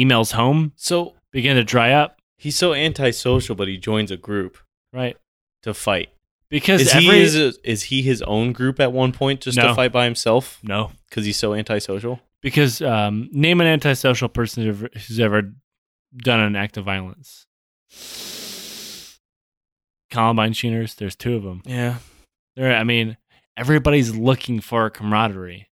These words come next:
Speaker 1: So was he. Honestly, if s-, at some point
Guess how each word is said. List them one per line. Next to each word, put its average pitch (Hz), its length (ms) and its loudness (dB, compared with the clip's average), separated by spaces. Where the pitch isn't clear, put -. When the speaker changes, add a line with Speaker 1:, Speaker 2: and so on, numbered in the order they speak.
Speaker 1:
So 208 180 2
was 233 160 4
he. 170 320 2
Honestly, 147 560 2
if 127 300 0
s-, - 280 -12
at 131 180 -6
some 180 360 4
point 117 440 0